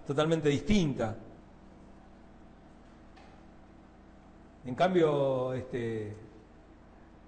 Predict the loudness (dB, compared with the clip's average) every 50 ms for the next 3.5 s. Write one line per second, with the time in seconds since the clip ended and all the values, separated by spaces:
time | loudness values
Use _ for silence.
0 | -20 -4 2 4 6 6 6 6 6 4 2 0 -2 -4 -2 0 2 4 4 4
1 | 2 0 0 2 2 2 2 2 2 2 2 2 2 0 0 2 0 0 0 -2
2 | -6 -12 -12 -10 -4 -4 -4 -4 -4 -14 -18 -16 -6 -2 2 4 4 4 4 4
3 | 2 2 0 2 4 4 6 6 4 2